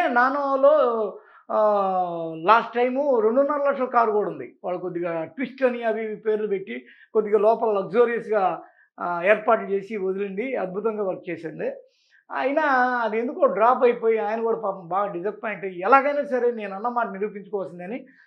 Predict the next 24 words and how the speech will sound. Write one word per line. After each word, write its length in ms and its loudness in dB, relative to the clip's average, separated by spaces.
లక్ష 260 4
రూపాయల 260 4
కార్ని 340 0
లక్ష 360 -4
అరవై 260 -2
వేలకు 260 -6
తీసుకురావడం, 760 -8
దానికి 220 -4
కూడా 160 0
ఈవీ 440 0
వేరియంట్ 480 -2
ఇవ్వడం 300 -6
అనేది, 320 -6
ఆ, 100 -2
ఒక 80 -6
ఛాలెంజ్గా 600 2
తీసుకొని 260 -10
వర్క్ 200 -6
చేస్తున్నట్టు 360 -4
మనకు 220 -8
కనిపిస్తుంది. 540 -10
మరి 180 -4
చూడాలి 460 4
ఈవీ 340 -10